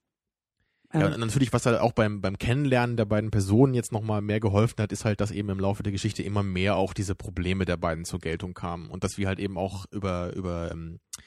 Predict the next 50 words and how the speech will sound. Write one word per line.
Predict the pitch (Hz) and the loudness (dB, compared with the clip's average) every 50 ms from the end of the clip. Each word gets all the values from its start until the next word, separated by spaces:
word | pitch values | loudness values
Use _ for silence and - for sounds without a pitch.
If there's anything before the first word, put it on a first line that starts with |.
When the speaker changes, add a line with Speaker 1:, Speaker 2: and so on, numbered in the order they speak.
| _ _ _ _ | _ _ _ _
Speaker 1:
ich | - | -12
hab | - | -10
schon | - 92 | -4 -2
wieder | 110 104 | -2 -2
ihren | 120 131 | 0 0
Namen | 139 123 92 | -2 -2 -2
vergessen. | - 87 80 82 80 | -2 -6 -6 -6 -8
Celine. | - - 120 120 127 107 80 73 - _ _ _ | -2 0 0 2 2 0 -2 -4 -12 _ _ _
Speaker 2:
Mhm. | 170 160 156 214 262 - | 0 0 0 0 -2 -4
Speaker 1:
Celine, | - - 95 92 82 78 - | -6 -6 -4 -4 -6 -6 -6
ja, | 87 - | -6 -4
dass | - 90 - - | -4 -6 -2 -2
wir | 92 92 92 - - - - - - - _ _ | -2 0 -2 -2 -6 -10 -20 -20 -20 -20 _ _
über, | - 95 92 87 | -6 -2 -2 0
über | 80 98 95 | 2 0 0
Celine | - - - 98 98 107 110 104 98 | 0 -2 -4 -4 -2 -4 -4 -4 -2
lernen, | 98 98 98 101 107 107 104 101 | 0 2 4 4 4 2 2 0
dass | 101 - | -2 0
sie | - 101 95 | 0 0 0
halt | 98 92 | 0 -2
anscheinend | 92 98 - - 98 92 95 | -4 -6 -4 -4 -4 -4 -2
auch | - 104 - - | -2 -2 -2 -4
es | - - | -6 -6
mit | 117 - | -8 -8
vielen | - - - 135 131 123 117 | -8 -2 2 4 4 4 4
Männern | 107 107 110 113 110 | 2 2 2 2 0
nochmal | 110 104 101 110 113 | 0 0 0 0 0
versucht | - - 110 95 95 104 107 - - - | 2 0 -2 0 2 0 -2 -2 0 2
hat, | 107 101 101 - - - - - - - - - - - - - - | 2 2 2 0 -6 -12 -12 -14 -20 -20 -20 -20 -20 -20 -20 -18 -16
dass | 78 101 95 120 123 - | -10 0 0 0 2 4
da | 127 98 | 2 2
irgendwie, | 117 131 120 120 120 123 120 113 | 4 2 0 0 0 0 0 0
dass | - 117 - | 0 0 2
sie | 127 | 4
halt | 120 113 | 6 6
auch | 117 | 6
meinen, | 120 123 123 117 113 113 | 6 4 2 2 -2 -4
die | 123 120 117 | -4 -2 0
waren | 131 139 131 | 0 2 2
auch | 123 | 0
meistens | 113 117 110 110 - 113 107 - | 0 0 -2 -2 -4 -6 -4 -2
nett | 156 170 - - | -2 -2 -2 -4
zu | - - 139 | -4 -4 -4
ihr | 135 - 139 135 131 123 120 | -4 -2 0 2 2 2 2
und | 123 | 2
so, | 117 123 | 0 2
aber | 120 117 | 2 2
irgendwie | 143 147 143 143 | 2 2 2 2
hat | 143 - | 0 2
das, | 143 139 - - | 0 -4 -4 -8